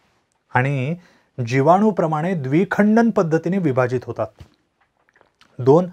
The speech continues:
हरितलवक आणि तंतुकणिकेचे आदिकेंद्रकांप्रमाणे स्वतःचे डीएनए असतात,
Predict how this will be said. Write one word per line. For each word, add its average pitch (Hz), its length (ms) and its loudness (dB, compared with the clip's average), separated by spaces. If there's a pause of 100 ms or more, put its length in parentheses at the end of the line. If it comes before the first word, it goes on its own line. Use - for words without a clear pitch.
(300)
हरितलवक 165 920 2 (220)
आणि 135 200 -2 (140)
तंतुकणिकेचे 151 880 -2 (1300)
आदिकेंद्रकांप्रमाणे 175 1200 2
स्वतःचे 165 540 -2
डीएनए 185 300 2
असतात, - 280 0